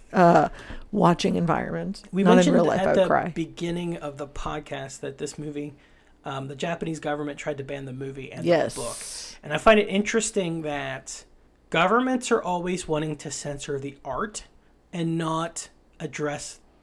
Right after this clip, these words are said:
Speaker 2: what the art is showing. <laughs>
Speaker 1: Guys, I'm gonna quote, I'm gonna throw out another quote for you here. That's a line from Rent.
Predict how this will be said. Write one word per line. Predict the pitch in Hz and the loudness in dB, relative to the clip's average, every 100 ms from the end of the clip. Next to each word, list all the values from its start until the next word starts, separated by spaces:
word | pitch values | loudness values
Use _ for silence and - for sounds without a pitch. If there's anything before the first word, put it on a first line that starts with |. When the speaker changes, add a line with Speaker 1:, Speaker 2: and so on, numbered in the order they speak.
| _ _ _ | _ _ _
Speaker 2:
what | 165 156 156 | -6 -2 -2
the | 185 147 | -2 -4
art | 135 139 | -6 -6
is | 127 | -6
showing. | - - 143 165 247 240 - | -6 -4 -4 2 2 2 -2
<laughs> | |
Speaker 1:
Guys, | - 185 180 | 2 4 4
I'm | 190 | 4
gonna | 190 | 4
quote, | 180 - 196 | 4 6 6
I'm | 196 | 8
gonna | 196 196 | 8 8
throw | - 214 202 | 6 8 10
out | 190 | 10
another | 180 175 | 6 6
quote | 208 190 | 8 6
for | 175 | 6
you | 170 170 | 4 4
here. | 165 151 165 | 4 2 6
That's | 165 190 | 6 8
a | 170 | 4
line | 160 165 | 4 0
from | 170 180 | -2 4
Rent. | 190 175 - | 6 4 2